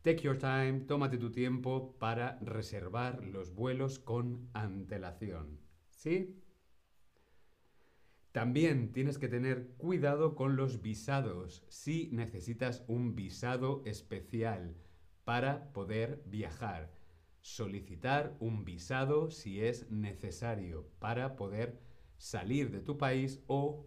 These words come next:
entrar en Indonesia o en Bali, ¿sí? ¿Qué significa solicitar? ¿Solicitar significa pedir o significa dar?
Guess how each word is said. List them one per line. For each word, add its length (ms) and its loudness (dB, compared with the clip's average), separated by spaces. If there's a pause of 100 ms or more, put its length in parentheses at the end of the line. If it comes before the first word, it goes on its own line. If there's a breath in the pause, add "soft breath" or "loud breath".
(160)
entrar 720 -2
en 420 -4 (640 soft breath)
Indonesia 920 0
o 140 -4
en 300 -2
Bali, 640 -4 (140)
¿sí? 440 -2 (2000 soft breath)
¿Qué 140 8
significa 720 2
solicitar? 880 0 (400)
¿Solicitar 580 0
significa 1040 -2 (420)
pedir 640 2 (220)
o 100 2
significa 880 -2 (100)
dar? 520 -4